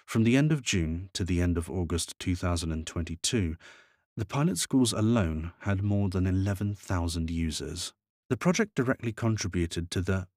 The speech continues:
Making the Transitions Affordable for All topic, as through it, the municipality was able to define criteria to include public schools into the climate shelters network. This criteria states that schools must be accessible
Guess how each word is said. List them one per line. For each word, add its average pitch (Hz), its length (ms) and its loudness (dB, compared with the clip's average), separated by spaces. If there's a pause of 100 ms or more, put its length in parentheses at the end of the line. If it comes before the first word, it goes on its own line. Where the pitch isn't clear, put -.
Making 117 340 0
the 113 80 -2
Transitions 95 720 0
Affordable 90 640 -2
for - 160 -6
All 85 400 -2 (120)
topic, - 420 -8 (220)
as - 180 0
through 180 260 4
it, 82 260 -4 (100)
the 113 60 0
municipality 117 760 2
was 104 160 0
able 101 260 -2
to 101 120 -6
define 95 440 -2
criteria 92 720 -2 (140)
to 104 140 -2
include 104 360 0
public 135 340 -2
schools 82 460 -2 (380)
into 107 180 -2
the 98 120 -2
climate 87 400 -2
shelters 92 480 -2
network. 82 560 -6 (160)
This 160 180 2
criteria 143 580 4
states 101 400 -2 (320)
that 113 140 -2
schools 160 340 2
must 143 320 0
be 175 120 0
accessible 82 640 -4